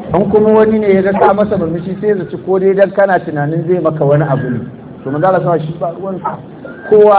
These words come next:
haka yake mu'amala da shi. Manzo Allah sallallahu alaihi wasallam mutum ne mai yawan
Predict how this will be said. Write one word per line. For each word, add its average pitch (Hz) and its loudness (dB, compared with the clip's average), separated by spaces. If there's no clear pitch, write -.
haka 202 -2
yake 160 -4
mu'amala 131 -6
da - -14
shi. - -20
Manzo 117 0
Allah 175 4
sallallahu 160 -6
alaihi - -
wasallam 165 -2
mutum 156 -8
ne 160 -6
mai 143 -4
yawan 143 2